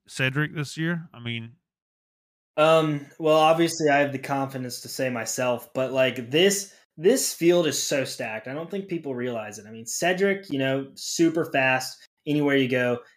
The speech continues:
Speaker 2: Gabriel fast everywhere you go. David fast everywhere you go. Brandon Holder, Jonathan Cogswell, Alex Huffman, Matt Grenier, who just made his ninety-fifth Cup start, which is the most actually in Bluegrass iRacing
Speaker 1: Our
Speaker 2: history.
Speaker 1: season two
Speaker 2: So,
Speaker 1: champ.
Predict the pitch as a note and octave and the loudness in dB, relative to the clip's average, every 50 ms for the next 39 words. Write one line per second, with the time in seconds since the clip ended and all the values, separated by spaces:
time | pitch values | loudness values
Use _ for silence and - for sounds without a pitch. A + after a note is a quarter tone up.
0 | _ _ - E3+ F3+ F#3+ F#3 F#3 F3+ E3+ D3+ - D3+ C#3 C#3 C3+ C3+ - C#3 C3 | _ _ -4 0 2 2 4 4 2 2 2 2 2 2 2 2 0 -2 -2 -2
1 | B2+ B2 A#2+ A#2 A#2 A2+ A2+ A2+ - D#3 E3 E3+ E3 E3 D3+ - - C#3+ C3 B2+ | -2 -4 -4 -4 -4 -6 -6 -4 -2 0 0 0 0 0 -2 -2 -4 -4 -4 -4
2 | A#2+ - C3 A#2 A#2 A2+ G#2+ A2 G#2 G2 - - D3 D#3+ E3+ E3+ E3 D#3+ D3 D#3+ | -4 -8 -10 -10 -10 -10 -12 -12 -14 -14 -6 -4 0 0 0 0 -2 -2 -2 -2
3 | E3 E3 D3+ C3 A#2 A2 G#2 - - _ - - D3 D3 D#3 D#3+ D#3+ E3 D#3 C#3+ | -2 0 0 -2 -4 -4 -8 -14 -18 _ -4 -2 -2 -2 -2 -4 -6 -8 -10 -6
4 | - D3+ D3+ D#3 D3 C3+ C3+ B2+ A#2 A#2 A#2+ C3+ D3+ D#3+ D#3 - - D#3+ D#3 D#3 | -4 -2 -2 0 -2 0 0 0 0 0 0 0 0 0 -2 0 -2 -2 -2 -4
5 | - - C3+ A#2 A2+ - _ _ _ - C#3 D3+ E3+ F3 D#3 D3+ D3 D3 D3+ D#3 | -6 -8 -8 -8 -8 -12 _ _ _ -4 -2 -2 -2 0 0 -2 0 2 2 2
6 | C#3+ C#3+ D3 C#3+ C#3+ C#3+ D3 C#3+ C#3 C#3 C3 A2+ A#2+ B2+ C3+ C#3 C#3 C3 C3+ - | 2 2 2 0 0 -2 -4 -2 -2 -2 -2 -2 -2 -2 -2 -2 -2 -4 -4 -4
7 | C#3+ C#3 C#3+ - - - D3 D3 - - - - G#2+ G#2+ G#2 G2+ - A2+ A2 - | -6 -6 -6 -8 -6 -6 -4 -4 -4 -8 -8 -8 -10 -12 -12 -14 -16 -16 -16 -16
8 | A#2 G#2+ A2 A2+ A2 A2+ B2+ C3 B2 - - A2 A2 A2 - - - A2+ A2 A2 | -18 -18 -16 -14 -12 -8 -8 -8 -8 -10 -10 -10 -10 -10 -10 -12 -14 -16 -14 -12
9 | A2+ A2+ A2 A2 A2 A2 A2 A2+ A2+ A2 A2 A2 G#2+ - A2 A2 A2 - A#2 - | -12 -12 -10 -10 -10 -10 -10 -12 -14 -14 -14 -14 -16 -16 -18 -18 -14 -12 -10 -6
10 | - C3 B2+ B2 A#2+ B2 A2+ - C#3+ C3+ - - D3+ D#3+ F3 D3+ - | -2 -2 -2 -2 -4 -4 -2 -2 -2 -2 0 0 0 0 -2 -4 -6